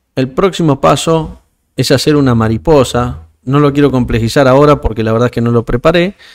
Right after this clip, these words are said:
porque no lo hice todavía y hay que ver qué pasa mañana en el mercado.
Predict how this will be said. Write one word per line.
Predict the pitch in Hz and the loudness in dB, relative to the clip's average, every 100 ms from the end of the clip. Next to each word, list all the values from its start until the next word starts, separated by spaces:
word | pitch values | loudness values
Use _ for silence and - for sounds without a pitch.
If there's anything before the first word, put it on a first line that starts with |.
| _ _ | _ _
porque | 113 104 | -6 -2
no | 110 | -2
lo | 110 104 | -2 -2
hice | 98 104 | -4 -8
todavía | 92 98 98 98 95 | -6 -4 -4 -4 -4
y | 104 | -4
hay | 107 | -4
que | - | -4
ver | 104 101 | -4 -4
qué | 104 | -6
pasa | 95 95 101 | -8 -8 -8
mañana | 101 104 95 | -6 -6 -6
en | 95 | -8
el | 95 | -8
mercado. | 95 - 85 - | -12 -12 -14 -14